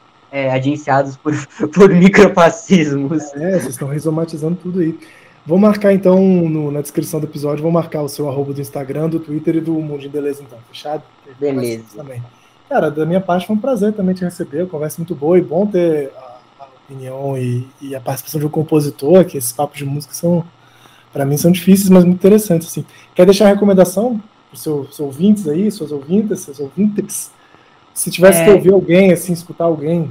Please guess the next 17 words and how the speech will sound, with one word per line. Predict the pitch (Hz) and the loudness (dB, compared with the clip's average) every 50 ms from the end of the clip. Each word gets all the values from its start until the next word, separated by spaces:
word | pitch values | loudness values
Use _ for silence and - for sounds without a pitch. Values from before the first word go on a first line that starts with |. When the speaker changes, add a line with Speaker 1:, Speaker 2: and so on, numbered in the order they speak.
| 120 | -8
Speaker 2:
desse | - 147 - - | -10 -12 -12 -6
papo | - 175 170 170 - _ | -4 -4 -4 -4 -8 _
todo, | - 160 170 156 147 | -6 -4 -4 -4 -4
assim, | 131 - - 151 - | -8 -12 -14 -16 -16
quem | _ 185 | _ -14
você | - - | -12 -12
botaria | 170 175 170 170 165 156 151 151 147 | -10 -10 -10 -8 -8 -8 -8 -8 -10
aí? | 143 139 135 | -12 -12 -12
Um | 123 127 139 139 | -14 -16 -16 -18
disco | - - 170 196 196 - - - - | -16 -10 -8 -8 -8 -8 -12 -16 -16
ou | 135 135 135 139 135 131 131 127 127 123 - - _ _ _ _ _ _ - - - - 143 | -12 -10 -8 -8 -8 -8 -10 -12 -14 -16 -18 -20 _ _ _ _ _ _ -18 -14 -14 -10 -10
uma | 147 147 | -8 -6
Speaker 1:
Cara, | 143 139 139 127 139 156 165 | -4 -2 0 0 2 2 2
Speaker 2:
obra? | - - 139 135 127 - _ _ _ _ _ _ _ _ _ _ _ | 2 0 -4 -8 -10 -12 _ _ _ _ _ _ _ _ _ _ _
Speaker 1:
eu, | - 135 139 131 135 - | -10 -10 -8 -10 -10 -10
eu | 131 131 | -12 -10
vou, | 131 135 135 139 135 135 131 131 123 117 | -8 -6 -4 -4 -2 -2 -2 -4 -4 -8